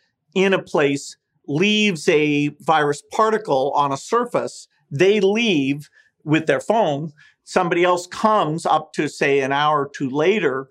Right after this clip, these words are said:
and touches that virus and unfortunately, you know, with their hands and eventually gets it, so they get infected.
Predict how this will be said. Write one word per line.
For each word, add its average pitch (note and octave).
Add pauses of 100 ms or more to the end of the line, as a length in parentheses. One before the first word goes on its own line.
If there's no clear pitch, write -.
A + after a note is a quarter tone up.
(260)
and C#3+ (240)
touches F#3
that D#3
virus D3
and D3
unfortunately, C#3 (160)
you C3
know, B2+
with C3+
their C3+
hands C#3
and C#3+
eventually C#3
gets C3+
it, C3+ (180)
so -
they C3
get B2+
infected. C#3